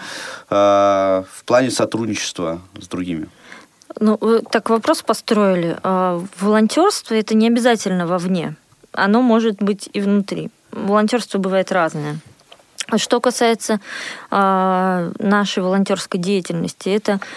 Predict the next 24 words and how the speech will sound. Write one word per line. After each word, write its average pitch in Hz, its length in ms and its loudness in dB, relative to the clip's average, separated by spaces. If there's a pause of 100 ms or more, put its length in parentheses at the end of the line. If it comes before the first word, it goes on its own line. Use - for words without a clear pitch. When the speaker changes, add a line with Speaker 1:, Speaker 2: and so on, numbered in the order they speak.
(200)
Speaker 2:
в - 120 -18
первую 233 300 4
очередь, 208 540 2
э, 190 360 4
проект 220 420 2 (160)
по 185 80 -2
мониторингу 202 840 4
проведения 196 540 0
государственной 185 760 -2
итоговой 185 420 -2
аттестации. 190 760 -2 (760)
Он 208 140 0
существует 226 480 -2
с 202 40 -2
две 190 140 -4
тысячи 214 220 -2
четырнадцатого 208 640 0
года 220 480 2 (460)
и 208 120 2
реализуется 214 480 2
совместно 214 480 0
с 190 60 -2
Федеральной 202 580 0
службой 185 460 -2